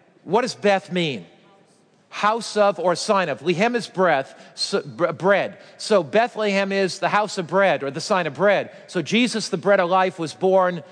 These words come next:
in a city called the house of the baker. See, Bethsaida. Beth is house of or sign of. Saida is fish.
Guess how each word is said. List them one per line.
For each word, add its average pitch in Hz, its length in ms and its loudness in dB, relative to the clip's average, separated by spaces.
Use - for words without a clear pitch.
in 165 100 -4
a 160 60 -2
city 185 280 0
called 165 260 0
the 151 60 0
house 160 240 -2
of 131 60 -14
the 139 60 -6
baker. 139 420 -2
See, 101 260 -4
Bethsaida. 196 1160 -2
Beth 190 420 0
is 180 200 0
house 196 360 -2
of 190 160 0
or 165 80 0
sign 196 400 0
of. 147 160 0
Saida 185 400 0
is 139 140 -10
fish. - 520 -2